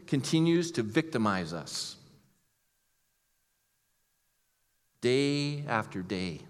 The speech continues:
week after week, year after year. Uh, we find ourselves obsessed with hurt and anguish,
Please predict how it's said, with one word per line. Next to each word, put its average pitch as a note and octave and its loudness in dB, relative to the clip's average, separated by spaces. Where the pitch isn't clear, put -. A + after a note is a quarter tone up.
week D3+ 2
after G#2+ -4
week, F#2+ -8
year D3 4
after C3+ 2
year. A#2 -4
Uh, G#2 0
we C3 2
find F#3+ 4
ourselves E3 4
obsessed D3 2
with C3 2
hurt G3+ 2
and B2 -2
anguish, F#3 0